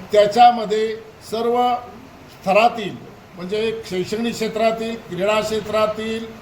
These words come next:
शिवाय सामाजिक क्षेत्रातील, उद्योग क्षेत्रातील अशा सगळ्यांचा समावेश असून त्या सगळ्यांना शाल,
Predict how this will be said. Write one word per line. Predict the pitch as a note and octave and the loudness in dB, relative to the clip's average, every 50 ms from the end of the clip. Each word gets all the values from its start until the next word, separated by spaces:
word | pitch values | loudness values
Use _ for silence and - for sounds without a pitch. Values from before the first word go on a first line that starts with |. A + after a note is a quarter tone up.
| - - - - D#3+ - - | -20 -20 -20 -18 -18 -10 -4
शिवाय | F#3+ G3+ G#3+ G#3+ G#3 | 0 2 4 4 4
सामाजिक | - F#3+ E3+ E3 F3 F#3+ G#3 G#3+ A#3+ | 2 0 0 2 2 2 2 2 -2
क्षेत्रातील, | - - G#3+ A3 G3+ A3 G#3+ A3+ A3 - A3 A3+ A3+ A3 | -4 -4 -4 -4 -4 -2 -2 -2 -2 -2 -4 -6 -4 -4
उद्योग | G3+ F3+ E3 D3 F3 G#3 A3+ | -4 -4 -4 0 2 2 0
क्षेत्रातील | G3+ - - - - - F#3+ G3+ G3 G3+ G#3 G#3+ G#3+ G#3+ A3+ G#3 F#3+ E3+ C3+ - - - - - - | 0 -4 -10 -12 -12 -8 -8 -8 -2 0 0 0 0 0 -4 -4 -4 -4 -6 -8 -14 -16 -18 -12 -8
अशा | - F3 - G#3+ G#3+ | -8 -4 -2 -2 -2
सगळ्यांचा | G#3+ G#3+ - - F#3 E3+ F#3 G3+ A3 B3 B3+ A#3 - B3 B3 | -2 -4 -4 -4 -4 2 4 6 6 6 4 4 2 2 2
समावेश | A#3+ - G3+ G3 G#3 G#3 G#3+ A3 A3 G3+ G3+ | 2 2 0 2 2 2 2 2 0 -2 -4
असून | G3 F#3 - G#3 G#3 F#3+ E3 D#3 D3+ | -6 -6 -6 -6 -6 -6 -6 -8 -10
त्या | D3+ - C#3 C#3+ - - F3+ F#3 F#3 | -12 -14 -18 -18 -14 -8 -6 -6 -4
सगळ्यांना | - F#3 E3 F3+ F#3 G3 G#3 G#3+ G#3+ G#3+ G#3+ G3+ G#3 G3+ G3+ G3 - - - - - - - - - - - | -4 -6 -4 -4 -2 -2 -2 -4 -4 -4 -4 -2 -2 -2 -2 -4 -8 -14 -16 -18 -18 -18 -20 -18 -16 -10 -2
शाल, | E3+ F3+ F#3 G3 G3+ G3+ | 0 2 2 4 4 2